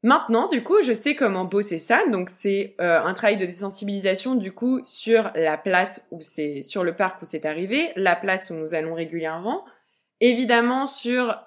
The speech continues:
la présence de Kuba et de son humain sur cette place. Et aussi une désensibilisation au fait de lancer des trucs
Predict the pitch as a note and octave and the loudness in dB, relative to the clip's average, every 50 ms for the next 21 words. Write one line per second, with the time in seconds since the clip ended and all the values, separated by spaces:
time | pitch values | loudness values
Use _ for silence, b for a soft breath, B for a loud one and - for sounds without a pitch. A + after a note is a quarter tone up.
0 | _ - G3 G#3+ G#3 G#3 - - A3+ G3+ G#3 G#3 G#3 G3+ G3+ - - E3+ E3+ G3 | _ 2 4 4 4 4 2 -2 0 0 0 -2 -2 -4 -6 -8 -10 -6 -6 -6
1 | G3 - A3 F#3 G3 F3 E3+ E3+ - - E3+ E3 D#3+ E3 E3 D#3+ D#3 - - - | -4 -4 -2 0 0 0 -2 -4 -6 -8 -6 -6 -6 -6 -6 -6 -6 -6 -8 -8
2 | F#3+ - - D#3 D3+ D3+ - G3 A3 D4+ F4+ - - - b b b b b b | -8 -6 -6 -6 -6 -4 0 0 2 2 0 -2 -6 -8 b b b b b b
3 | b b - - E4+ D#4+ B3 G#3 - - - E3+ G#3 - - B3 B3 A3 A#3+ A#3+ | b b 4 4 4 4 4 0 -2 -4 -6 -6 -6 -4 -2 -2 0 0 0 -2
4 | G3+ F3+ E3 - - D#3+ D#3+ D3+ D3+ D3+ D#3 E3 D#3+ - - - A3 C4+ D4 - | -4 -6 -8 -10 -12 -14 -14 -12 -8 -4 -4 -4 -4 -6 -4 -4 -4 -4 -4 -4
5 | - F3 E3+ - A3+ C4+ A3 F#3 G3+ G3+ G3 G3 G#3 G#3+ - C4+ C4 G#3 G3 G3+ | -6 -6 -4 0 0 0 0 0 0 0 0 0 -2 -2 -2 -2 -2 -2 -4 -6
6 | - - D3 F#3 G3+ | -8 -12 -12 -12 -12